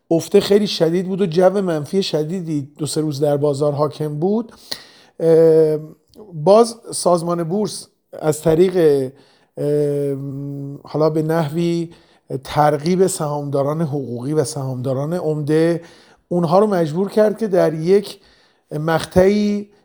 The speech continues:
یا حالا شاید در چند مقطع ورود کنن و مانع ریزش بازار بشن و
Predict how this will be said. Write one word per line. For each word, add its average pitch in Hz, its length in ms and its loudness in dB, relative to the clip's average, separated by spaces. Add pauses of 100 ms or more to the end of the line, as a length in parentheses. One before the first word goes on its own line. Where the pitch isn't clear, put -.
(120)
یا 160 260 2
حالا 160 180 0
شاید 190 240 2
در 170 140 4
چند 185 380 -2
مقطع 139 300 -4
ورود 156 300 -2
کنن 202 400 -2
و 180 320 4 (840)
مانع 175 480 2
ریزش 143 460 -2
بازار 131 500 -2
بشن 110 420 -6 (2000)
و 165 500 6